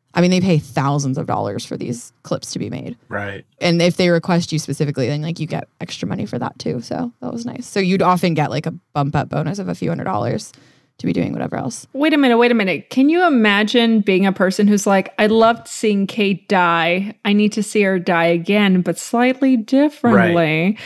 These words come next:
Speaker 1: There was
Speaker 3: But
Speaker 1: a
Speaker 3: then now
Speaker 1: couple.
Speaker 3: you have to get over the mental gymnastics that, "No, no, no, this woman's not actually dead. She's pretending to be dead, but she's so good.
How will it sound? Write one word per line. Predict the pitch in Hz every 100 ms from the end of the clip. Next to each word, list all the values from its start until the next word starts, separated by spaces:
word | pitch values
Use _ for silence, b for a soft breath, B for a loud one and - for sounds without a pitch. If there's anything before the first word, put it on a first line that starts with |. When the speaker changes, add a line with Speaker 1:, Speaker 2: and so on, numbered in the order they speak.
| 240
Speaker 1:
There | 240
was | 277
Speaker 3:
But | 294
Speaker 1:
a | 277
Speaker 3:
then | 330 285
now | 285
Speaker 1:
couple. | 294
Speaker 3:
you | 294
have | 294
to | 294
get | 285
over | 254 247 285
the | 240
mental | 220 220 240 240
gymnastics | 220 202 196 190 208 - 247 -
that, | 220 208
"No, | 226
no, | 226 220
no, | 208 202
this | 190 240
woman's | 233 233 214
not | 208 185 196
actually | 208 - 240 240
dead. | 214 247 233 202
She's | 202 -
pretending | 220 - 247 240 226
to | 214 185
be | 180
dead, | 170 180 175 170
but | 185
she's | 202
so | - - 220 220
good. | 208 277 247 202 190